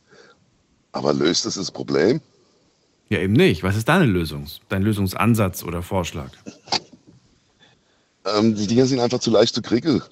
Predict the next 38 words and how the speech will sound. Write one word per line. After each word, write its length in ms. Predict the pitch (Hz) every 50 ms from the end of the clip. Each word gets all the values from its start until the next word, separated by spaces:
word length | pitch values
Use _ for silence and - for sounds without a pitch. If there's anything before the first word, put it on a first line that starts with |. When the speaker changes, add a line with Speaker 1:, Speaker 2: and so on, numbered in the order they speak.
| _ _ -
Speaker 1:
Du 100 | - 90
bestellst 400 | 76 95 - - 104 104 - -
die 60 | 117
Dinger 220 | 107 120 113 107
bei 180 | 95 101 95 -
Amazon 680 | - 90 104 120 147 135 - 147 147 151 156 156 151 - _ _ _ - - - - - - _ _ _ - - _ _ _ _ _ _ _ _ _ _
und 180 | - 113 123 123
dann 140 | 123 127
kommen 320 | 110 - 98 113 131 160 165
die, 100 | 151 131
da 100 | 110 104
fragt 200 | - 107 110 -
dich 100 | 123 107
doch 100 | 110 101
keiner 260 | - 98 98 107 113
nach 140 | 120 120 107
dem 120 | 110 107
Alter. 420 | - 73 92 107 135 160 160 107 - _ _ _ _ - - - - - - - _ _
Solche 420 | - 76 - 110 113 110 90 107 110
Messer 480 | 98 92 101 95 - 156 156 147 143
müssten 520 | 139 139 127 - - - 123 127 117 117 101
genauso 420 | 104 104 104 101 117 123 143 147
behandelt 500 | 117 123 107 98 107 120 120 143 131 127
werden 280 | 123 131 127 123 123 123
wie 40 | 120
Schusswaffen. 640 | - 120 135 - - - 113 131 113 92 87 78 - _ _ _ _ - - - - - - _ _ _ _ _ _ _
Man 500 | - 104 101 110 110 107 110 110 117 101 - -
darf 220 | 117 120 131 -
da 120 | - 139 131
gar 200 | - 107 107 127
nicht 100 | 143 131
so 80 | - 139
leicht 280 | 120 113 123 120 -
drankommen, 400 | - 98 110 113 123 120 113 101
auch 160 | 82 101 104
als 140 | 117 127 -
Erwachsener 460 | 113 110 92 95 101 - - 107 123
nicht. 240 | 117 107 87 - -